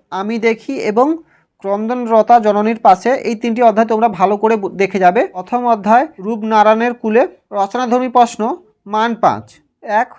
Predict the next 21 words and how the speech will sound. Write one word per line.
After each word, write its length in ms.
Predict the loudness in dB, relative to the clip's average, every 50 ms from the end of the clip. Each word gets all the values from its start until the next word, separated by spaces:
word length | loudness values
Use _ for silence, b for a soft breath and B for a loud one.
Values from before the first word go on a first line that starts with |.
| _ _ -14
রূপনারায়ণের 840 | -10 -6 -6 -6 -4 -4 -2 0 2 2 2 2 0 0 -4 -4
কুলে 460 | -6 -6 -2 2 2 2 2 0 -4 _ -4
জেগে 240 | -4 -2 -2 0
উঠিলাম, 540 | -2 -2 -2 -4 0 2 2 2 2 0 -8 _
ইনভার্টেড 420 | -12 -8 -4 -2 -2 -2 -2 -2
কমা, 320 | -4 -4 -2 -2 -2 -4 -6 -10 _ _ _ -8
কে 160 | -2 -2 -2
জেগে 280 | 0 -2 -2 -2 -2 -2
উঠলেন? 500 | -2 -2 -4 -2 0 2 2 2 0 -2 -10 _ _ -20 -12
জেগে 260 | -6 -4 -4 -2 0 0
ওঠার 300 | 0 2 2 2 4 4
আসল 380 | 4 4 4 2 0 2 4
অর্থ 300 | 4 4 4 2 0 -2
কবিতার 540 | -2 -2 0 0 0 0 0 0 0 0 2
মধ্যে 540 | 2 0 -2 -2 0 0 2 2 2 0 -4 B B B B
কিভাবে 340 | -10 -4 -2 0 0 0 -2
প্রকাশিত 460 | -2 -2 0 0 0 -2 -2 -2 -2
হয়েছে 440 | 0 2 2 2 0 0 0 0 0
তা 220 | 4 6 6 6
বুঝিয়ে 420 | 6 4 -4 -8 -6 -2 -2 0 0
দাও। 200 | 0 -4 -6